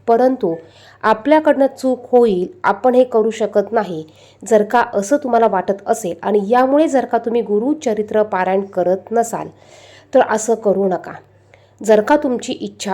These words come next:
असेल, तुमच्या मनात जर का गुरुचरित्र पारायण करायचं हे आलं असेल, तर तुम्ही आवर्जून गुरुचरित्र पारायण या सप्ताहात करायचं आहे. बघा, आपल्या केंद्रामध्ये दत्त जयंतीला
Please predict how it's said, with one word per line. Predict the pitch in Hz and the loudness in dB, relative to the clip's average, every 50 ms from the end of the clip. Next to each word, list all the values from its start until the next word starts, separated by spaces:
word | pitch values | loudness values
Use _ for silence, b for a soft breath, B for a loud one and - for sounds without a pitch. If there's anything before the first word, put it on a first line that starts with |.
| - - | -6 -6
असेल, | 196 196 - 196 170 165 165 - _ _ - | -6 -8 -6 -8 -8 -10 -12 -20 _ _ -6
तुमच्या | 214 202 196 196 196 - - 269 | -4 -2 -2 -4 -4 0 0 0
मनात | 262 233 226 214 233 240 220 | 0 0 0 0 0 -2 -2
जर | - 240 214 | -6 -10 -8
का | 208 233 220 | -6 -6 -6
गुरुचरित्र | 202 208 202 196 240 285 269 - 262 214 214 208 - 220 | -4 -4 -4 -2 -2 -4 -4 -4 -2 -2 -2 -2 -4 -6
पारायण | 208 214 190 180 185 190 196 | -4 -2 -2 -2 -2 -4 -4
करायचं | 196 180 175 208 226 220 - 180 | -4 -4 -4 -4 -6 -6 -8 -12
हे | 160 185 202 | -8 -6 -6
आलं | - 185 185 180 190 - - | -4 -4 -4 -4 -4 -6 -6
असेल, | - 226 214 - 185 175 180 - | -6 -8 -8 -10 -14 -12 -12 -12
तर | 202 208 | -8 -6
तुम्ही | 226 220 226 220 220 - | -6 -6 -6 -6 -8 -10
आवर्जून | 196 180 175 226 233 - - 170 156 156 b b b b b b b b b b b - 214 | -8 -6 -4 -4 -4 -4 -4 -8 -8 -8 b b b b b b b b b b b -12 -8
गुरुचरित्र | 247 254 277 311 311 - 254 220 208 196 202 202 208 | -4 -2 -2 -2 0 0 -2 -2 -2 -2 -2 -2 -4
पारायण | 202 202 190 175 175 180 185 185 190 | -4 -2 -2 -2 -2 -2 -4 -6 -6
या | 180 196 202 | -4 -4 -4
सप्ताहात | 214 208 - - - - _ - 180 - - 196 202 - | -6 -6 -10 -14 -14 -14 _ -12 -12 -8 -8 -10 -8 -6
करायचं | - 185 170 165 160 - - - | -6 -6 -6 -6 -10 -8 -8 -8
आहे. | 160 - - - _ _ _ _ _ - | -8 -8 -10 -20 _ _ _ _ _ -12
बघा, | - 190 196 185 190 196 226 240 B B B B B B B B | -4 -4 -2 0 0 -2 -2 -4 B B B B B B B B
आपल्या | - 214 208 - 269 311 | -2 -2 -2 2 2 2
केंद्रामध्ये | 311 311 - 233 214 214 214 233 226 226 233 220 220 - 165 - - _ _ - | 2 2 0 0 0 2 2 0 0 0 -2 -4 -4 -8 -14 -14 -16 _ _ 0
दत्त | 190 233 220 226 226 - 285 285 277 277 | 0 0 0 0 -2 0 0 0 2 0
जयंतीला | 240 208 196 196 202 196 226 196 170 | -4 -4 -2 -2 -2 0 0 -2 -2